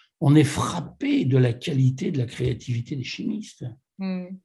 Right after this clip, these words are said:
Speaker 1: Il y en a qui sont capables d'inventer des choses absolument incroyables. Donc, qu'est-ce que c'est que cette idée de mettre tout ça au pilori, au prétexte que tout irait pour le mieux dans le meilleur des mondes ? On va pas vous refaire le couplet du naturel dangereux, mais enfin, voilà, quoi.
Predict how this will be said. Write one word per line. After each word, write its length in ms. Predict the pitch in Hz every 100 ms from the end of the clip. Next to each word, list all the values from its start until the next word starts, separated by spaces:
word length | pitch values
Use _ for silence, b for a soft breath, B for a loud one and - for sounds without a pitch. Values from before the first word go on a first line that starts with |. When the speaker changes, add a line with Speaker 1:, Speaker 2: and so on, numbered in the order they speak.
| _
Speaker 1:
Il 40 | 127
y 20 |
en 20 |
a 20 |
qui 100 | -
sont 200 | 131 156
capables 500 | - 139 131 208 143
d'inventer 460 | 131 139 139 143 151
des 140 | 135
choses 300 | 127 185 175
absolument 460 | 117 - 135 131 120
incroyables. 640 | 117 - 190 196 - 135
Donc, 220 | 127 139 135
qu'est-ce 200 | 226 -
que 80 |
c'est 180 | - 90
que 60 | -
cette 220 | - -
idée 240 | 117 98
de 120 | 131 120
mettre 240 | 131 -
tout 140 | 175
ça 180 | 135 190
au 60 | 151
pilori, 600 | 135 139 123 175 247 - B B B B B
au 120 | 185 131
prétexte 540 | 147 131 185 190 -
que 60 | 131
tout 200 | - 127 147
irait 220 | 127 127
pour 160 | 139 131
le 100 | 131
mieux 180 | 151
dans 120 | 143 127
le 60 |
meilleur 260 | 127 131 131
des 80 | 127
mondes ? 240 | 135 - -
On 220 | - -
va 60 | 110
pas 140 | - 110
vous 120 | 107
refaire 260 | - 120
le 140 | 117 120 -
couplet 280 | 127 156 143
du 140 | 120
naturel 440 | 117 110 117 113
dangereux, 460 | 117 165 170 180 156
mais 80 | 110
enfin, 280 | 107 110 113
voilà, 340 | 113 90 - -
quoi. 200 | 107 104